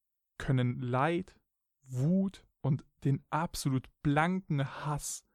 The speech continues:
den sie verspüren, so unendlich gut schauspielern. Es ist pervers. Wirklich.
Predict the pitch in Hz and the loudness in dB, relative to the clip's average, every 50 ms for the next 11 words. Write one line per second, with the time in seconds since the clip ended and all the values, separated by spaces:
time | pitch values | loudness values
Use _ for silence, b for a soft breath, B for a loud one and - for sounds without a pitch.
0 | _ _ _ _ _ - - 139 143 143 131 123 131 131 127 - - - - 139 | _ _ _ _ _ -2 2 4 4 4 4 4 4 2 2 0 -2 -8 -8 -8
1 | 131 - - - - 156 160 151 135 127 127 127 - _ _ _ _ _ _ - | -8 -8 -8 -6 -2 0 2 2 2 0 -4 -6 -10 _ _ _ _ _ _ -10
2 | - - - 135 135 135 - - 135 127 - _ _ _ - - 160 143 143 - | -8 -2 0 2 2 2 2 2 0 0 0 _ _ _ -2 2 4 4 4 2
3 | 135 127 - - - - 131 120 - - - - 139 - - 143 143 139 156 156 | -2 -8 -8 -6 -2 -2 -2 -2 -2 -6 -6 -8 -8 -8 -8 -8 -6 -6 -6 -8
4 | 151 - b b b b b b b - 139 - - - - 147 156 147 - - | -10 -12 b b b b b b b 0 0 0 0 0 4 6 6 6 6 2
5 | - - - _ _ _ _ _ - - - 147 131 117 127 120 113 110 - - | -8 -10 -20 _ _ _ _ _ 6 6 6 6 6 2 0 -2 -2 -4 -10 -14
6 | _ _ _ _ _ _ _ _ - - 113 113 135 147 143 - 123 110 - | _ _ _ _ _ _ _ _ -8 -6 0 4 4 4 4 2 -2 -4 -6